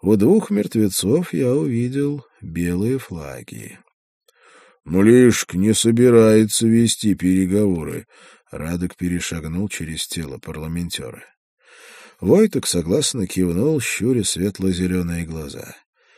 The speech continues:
От его внимания не укрылись струящиеся над стенами тонкие сизые дымки, горящие фитили аркебуз. Мои спутники шли спокойно и не спеша.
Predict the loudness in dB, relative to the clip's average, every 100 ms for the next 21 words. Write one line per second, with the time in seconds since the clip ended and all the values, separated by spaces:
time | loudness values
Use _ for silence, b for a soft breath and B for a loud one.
0 | b -10 -6 0 2 2 -2 -2 0 0
1 | 2 2 0 -2 -2 0 2 0 -2 -2
2 | 0 0 0 -2 -4 -4 -4 -6 -2 -2
3 | -2 -4 -4 -2 -2 -4 -4 -2 -2 -4
4 | -2 -2 0 -2 -2 -2 -4 -6 -8 -8
5 | -6 -6 -6 -8 -10 -10 -12 -18 b b
6 | b b -12 -4 0 0 -2 -4 -4 -2
7 | -2 -4 -6 -2 -4 -4 -8 -10 -12 -12
8 | -12 -12 -12 -12 -16 _ _ _ _ _
9 | _ _ 0 4 4 2 0 -4 -2 -4
10 | -2 -2 0 2 2 0 -6 -12 -4 0
11 | 2 0 -4 -6 -10 _ _ -2 0 0
12 | -2 -6 -8 -10 -10 -12 -14